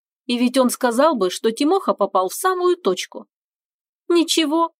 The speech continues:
выдавливаю и заливаюсь звонким смехом. Так легко вдруг стало, и даже усталость куда-то пропала. "В самом деле, прости", парень принялся извиняться пуще прежнего, восприняв мою реакцию по-своему.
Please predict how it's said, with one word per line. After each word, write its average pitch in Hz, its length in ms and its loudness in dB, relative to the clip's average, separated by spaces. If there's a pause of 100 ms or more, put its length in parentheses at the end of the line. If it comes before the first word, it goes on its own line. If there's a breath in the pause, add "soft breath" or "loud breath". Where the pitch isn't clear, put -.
(140)
выдавливаю 226 680 2
и 208 40 0
заливаюсь 226 600 2
звонким 220 520 -2
смехом. 202 520 -4 (340)
Так 311 180 2
легко 294 360 0
вдруг 202 280 0
стало, 180 340 -2
и 226 80 2
даже 277 260 2
усталость 214 480 0
куда-то 185 360 -2
пропала. 190 500 -4 (840)
"В - 60 -14
самом 202 520 2
деле, 190 360 0
прости", 247 720 0 (240)
парень 208 300 2
принялся 208 520 2
извиняться 208 600 0
пуще 240 340 0
прежнего, 190 540 -2 (320)
восприняв 214 640 0
мою 220 220 0
реакцию 226 480 0
по-своему. 202 680 -2